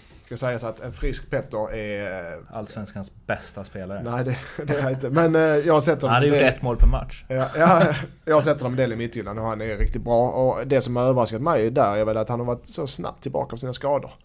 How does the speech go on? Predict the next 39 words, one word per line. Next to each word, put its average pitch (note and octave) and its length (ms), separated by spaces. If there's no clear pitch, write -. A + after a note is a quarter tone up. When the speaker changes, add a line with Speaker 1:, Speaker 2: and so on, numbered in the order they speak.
Speaker 2:
Mm. C3 140
Speaker 1:
och B2 60
gjort C3 120
det B2+ 80
så B2 120
bra. A2+ 260
Eh, G#2+ 80
men, G#2 520
eh, G#2 160
jag - 80
hoppas C#3+ 580
verkligen B2+ 220
jag G2 80
har G2 220
fel. G#2 60
Men G#2 320
jag, G#2+ 180
eftersom B2 260
med A#2 220
hans A#2 120
skadehistorik A#2+ 520
så A2 60
ser A#2 180
jag G2 80
inte B2+ 300
att F2+ 60
det - 60
skulle - 120
bli F#2+ 80
annorlunda. G#2+ 320
Jag A2 140
ser A2 80
inte A#2 180
att F#2+ 60
han G#2 100
kommer G2+ 120
vara A2+ 120
frisk - 300
Speaker 2:
Nej. A2+ 120